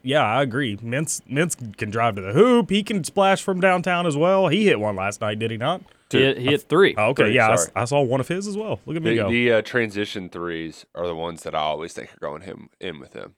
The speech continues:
Speaker 2: For
Speaker 3: 'Cause
Speaker 2: Mintz?
Speaker 3: Yeah,
Speaker 2: Mm-hmm.
Speaker 3: because he just, he, everybody's going fast. He slows his feet down and it just looks good.
Speaker 2: And he doesn't need nearly as many. He, he, I don't think he needs as much space to shoot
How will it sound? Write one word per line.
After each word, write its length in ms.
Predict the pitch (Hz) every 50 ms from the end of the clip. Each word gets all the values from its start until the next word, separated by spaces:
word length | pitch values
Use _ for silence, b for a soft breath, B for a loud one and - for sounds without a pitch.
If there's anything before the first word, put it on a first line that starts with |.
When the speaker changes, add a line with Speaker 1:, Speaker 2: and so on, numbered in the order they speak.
| - -
Speaker 2:
For 160 | _ - 131
Speaker 3:
'Cause 200 | 123 123 127 135
Speaker 2:
Mintz? 180 | 131 - - -
Speaker 3:
Yeah, 220 | 117 104 90 78
Speaker 2:
Mm-hmm. 120 | - 120 104
Speaker 3:
because 220 | 95 123 107 95
he 140 | 117 127 120
just, 280 | 113 117 107 - - -
he, 320 | 110 107 113 110 110 - - _ _ _ _ _ _ _
everybody's 400 | 123 127 135 151 143 147 135 123
going 220 | 120 123 120 120 110
fast. 420 | - - 113 107 104 98 92 -
He 80 | - 95
slows 300 | - - 107 101 95 92
his 120 | 92 -
feet 220 | - - 92 87 -
down 180 | 82 78 78 78
and 40 | 80
it 80 | 82 80
just 180 | 85 82 -
looks 160 | 82 85 - -
good. 280 | - - - - - _ _ _ _ _ _ _ _
Speaker 2:
And 80 | 143 139
he 60 | 160
doesn't 300 | 170 196 180 156 143 131
need 280 | 131 135 131 127 117 117
nearly 420 | 120 120 120 120 117 113 110 107
as 140 | 104 92 -
many. 720 | 117 110 110 107 107 107 104 104 101 98 101 107 123 156 _ _ _
He, 200 | 147 131 151 151
he, 320 | 131 139 156 147 139 -
I 100 | 139 139
don't 100 | 151 156
think 140 | 147 127 104
he 80 | 131 123
needs 200 | 117 113 98 117
as 120 | 110 92
much 200 | 107 110 - -
space 520 | - - 117 113 110 104 95 - - - -
to 100 | 127 107
shoot 380 | - - 123 113 107 104 -